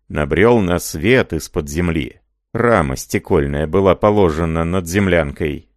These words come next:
Оттуда и был свет. Заглянул Кручинин внутрь и ахнул. Люди полуголые под землей, как черти у огня, возятся, мехи раздувают. В горшке на углях сплав кипит,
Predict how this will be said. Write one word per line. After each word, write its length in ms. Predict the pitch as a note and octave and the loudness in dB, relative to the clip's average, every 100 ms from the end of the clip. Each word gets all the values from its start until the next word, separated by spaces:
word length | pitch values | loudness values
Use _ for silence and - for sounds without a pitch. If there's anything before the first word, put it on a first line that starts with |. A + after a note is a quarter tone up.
| - | -6
Оттуда 560 | F2+ E2+ - B2+ D3 | -6 -6 -6 -4 -2
и 220 | D#3+ C3 B2+ | -4 -2 -2
был 320 | G2 A#2 A#2 | 0 0 -2
свет. 560 | - F2+ D#2 C#2+ - _ _ _ | -8 -6 -4 -4 -10 _ _ _
Заглянул 680 | - F2 G#2+ F#2 G2+ C3+ F3+ | -12 -2 -2 0 0 0 -2
Кручинин 640 | - D#3 D3+ F#3 F3 E3 | -2 -4 -4 -2 -2 0
внутрь 480 | A2+ C#3 G3 G3 A2 - | -2 0 0 0 -4 -4
и 120 | B2+ | -2
ахнул. 600 | C3+ C3+ G#2+ - D#2 C#2+ _ _ _ _ | 0 2 -2 -4 -6 -6 _ _ _ _
Люди 420 | E2+ C#4+ G#3 A2 | -2 0 0 -2
полуголые 880 | F#2+ - B2+ D#3 D3 D#3 A#2+ E2 D#2 | -4 2 2 2 2 4 4 4 0
под 240 | - G#2 D#2+ | 0 -4 0
землей, 540 | A2 B2 G#2 D2 C2+ | 0 2 2 2 -2
как 280 | - A#2+ - | -2 -2 -2
черти 520 | - D#3+ D3 D2+ - | -6 0 0 0 -4
у 160 | F2 F2+ | 0 2
огня, 460 | G#2+ A2+ A#2 D2 | 2 2 0 0
возятся, 800 | C#2 F#2+ A2+ D2 - - D#2+ C#2+ - _ - | -2 0 2 0 -8 -8 -6 -8 -14 _ -8
мехи 540 | E2+ A2 - G#2+ F2+ | -2 -2 -2 -2 0
раздувают. 960 | D2+ E2+ D2+ D2+ G2 F2+ D2+ B1+ - - _ _ _ | 0 -2 -4 -2 2 2 2 -2 -10 -20 _ _ _
В 180 | - D#2+ | -12 -10
горшке 540 | D2+ E2+ - - A2 F#2+ | -4 -4 -4 -4 0 2
на 180 | F2 | 0
углях 400 | F2 F2 F2+ E2+ | 0 2 2 0
сплав 520 | - - - F2 A#2 - | -4 -14 -4 0 0 0
кипит, 500 | G2+ - D2+ - | -8 -6 -8 -8